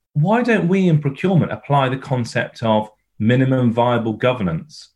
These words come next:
pop-up governance? If you empower the team, if you create a,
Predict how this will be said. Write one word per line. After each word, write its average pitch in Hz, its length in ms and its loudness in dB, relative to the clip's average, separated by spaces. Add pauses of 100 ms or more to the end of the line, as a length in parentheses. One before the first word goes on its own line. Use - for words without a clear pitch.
(140)
pop-up - 480 -2
governance? 82 600 -6 (380)
If 147 160 -4
you 220 140 4
empower 196 500 0
the 156 80 -6
team, 98 420 -2
if - 160 -10
you 185 140 0 (140)
create 156 260 -2
a, 131 120 -4